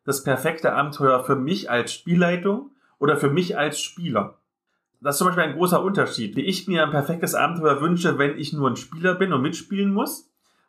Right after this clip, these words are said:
oder wie ich mir das wünsche, wenn ich das Spiel leiten muss. Denn ich hab bestimmt einen ganz anderen Fokus drauf, was denn für mich das Abenteuer dann perfekt macht. Das ist ja bei jeder Person so. Jeder hat ja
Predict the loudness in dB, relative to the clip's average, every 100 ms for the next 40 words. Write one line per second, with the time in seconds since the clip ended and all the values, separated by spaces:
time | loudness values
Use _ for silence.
0 | -2 0 0 0 0 0 0 0 0 -2
1 | -4 -4 -6 -10 -10 0 2 2 0 -4
2 | -2 -4 -8 -12 _ _ _ _ _ _
3 | 0 0 0 -6 -12 _ _ _ _ -6
4 | -2 0 0 -2 -4 0 0 -2 -8 _
5 | _ _ _ _ _ -6 0 0 2 0
6 | 0 0 0 0 0 0 -6 -4 0 0
7 | -2 -8 _ -4 -2 0 -2 -2 -2 -2
8 | -2 -4 -2 -2 0 2 2 0 -4 -6
9 | -8 -6 -6 -6 _ _ _ _ _ _
10 | -6 -4 0 0 2 2 2 0 0 -6
11 | -6 -6 0 0 0 0 0 0